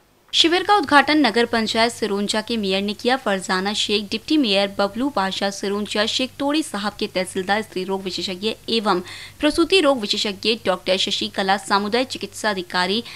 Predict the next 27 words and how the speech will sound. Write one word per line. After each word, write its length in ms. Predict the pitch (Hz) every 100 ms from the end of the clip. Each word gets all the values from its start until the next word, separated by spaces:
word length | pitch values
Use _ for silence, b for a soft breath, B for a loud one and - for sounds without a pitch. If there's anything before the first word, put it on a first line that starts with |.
| B B
एनआर 320 | 240 277 311 330
नेतम, 500 | 214 202 202 202 214
डॉक्टर 320 | 196 - 208
ग्रामीण 360 | 202 185 233 -
अस्पताल 460 | 220 - - 202 208
सिरोंचा 480 | 196 190 190 214
में 140 | 214 208
चेतन 420 | - 220 220 254
पेद्दापेल्ली, 760 | 233 185 190 190 185 185 190 247 -
पार्षद 360 | 254 262 320 302
महेश्वरी 500 | 262 254 - - 311
पेद्दापेल्ली, 760 | 254 202 202 202 202 190 190 247 B B 262
पार्षद 320 | 262 247 320
सपना 380 | - 247 269 302 302
टोकला, 400 | 240 202 196 185
होम 300 | 220 254 302
फाउंडेशन 560 | 302 269 226 220 240 240
के 180 | 226 233
निदेशक 580 | 196 190 220 - 220
सिरोंचा 520 | - 220 196 202 196 233
नागेश 480 | 190 180 208 220
मधेशी, 580 | 208 190 202 185 - 226 B B B -
संगठन 340 | 294 302 349
के 80 | 370
सचिव 440 | 339 247 254 254 226
रोजा 360 | 208 214 196 -
टोकला, 420 | 220 180 185 190